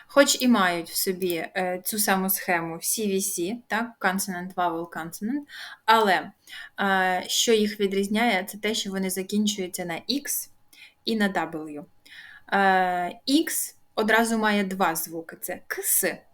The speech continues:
тому, в принципі, схема сі ві сі тут не діє зі словом, е, fix and relax.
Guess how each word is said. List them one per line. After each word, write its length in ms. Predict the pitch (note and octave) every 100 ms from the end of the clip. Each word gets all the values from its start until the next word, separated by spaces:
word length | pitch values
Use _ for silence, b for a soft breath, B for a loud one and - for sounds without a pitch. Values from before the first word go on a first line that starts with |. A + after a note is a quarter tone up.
| - _ _
тому, 220 | G#3+ G#3 G3
в 140 | - _ _
принципі, 460 | - A#3+ D4 G#3+ F#3+
схема 420 | - - F#3+ F3+
сі 180 | F#3+ F#3+
ві 120 | F#3
сі 180 | G3 G#3+
тут 220 | F#3+ F#3
не 140 | F#3 E3+
діє 380 | E3+ D3+ D3+ - B B -
зі 120 | F#3
словом, 440 | F#3+ F3+ F3 F3 -
е, 220 | F3 E3+ -
fix 140 | C4 B3 - - -
and 300 | F#3+ F#3 F#3
relax. 540 | F3+ D#3+ - - -